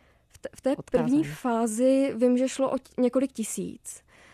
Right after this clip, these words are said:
Speaker 1: Vlastně předtím, než to ty americké soudy stoply a nařídili administrativě, aby do měsíce zase ty, eh, rozdělené rodiny spojila, což se ukázalo, že nebylo ve všech případech úplně možné, protože třeba stovky rodičů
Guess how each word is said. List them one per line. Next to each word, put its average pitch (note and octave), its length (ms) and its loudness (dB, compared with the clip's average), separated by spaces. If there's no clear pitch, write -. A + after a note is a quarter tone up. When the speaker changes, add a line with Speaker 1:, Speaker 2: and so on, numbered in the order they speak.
Speaker 1:
Vlastně A#3+ 240 0
předtím, A#3+ 340 2
než A#3 120 2
to A#3+ 100 0
ty B3 140 0
americké A#3 440 0
soudy A#3 280 0
stoply A#3 480 0
a A#3 100 0
nařídili A#3 500 4
administrativě, A#3 760 2
aby A3+ 140 2
do A3+ 100 4
měsíce A3+ 440 0
zase A3+ 220 -2
ty, A3+ 280 4
eh, - 280 -4
rozdělené A#3 520 2
rodiny A#3 280 4
spojila, G#3+ 580 -2
což A3+ 160 -8
se - 120 2
ukázalo, A3+ 580 0
že A#3 160 2
nebylo A3+ 320 4
ve A3 80 2
všech A#3 180 -6
případech A3+ 340 -4
úplně A#3 340 0
možné, A3+ 360 2
protože A3 380 -6
třeba A3+ 240 -6
stovky - 360 -2
rodičů A3 500 0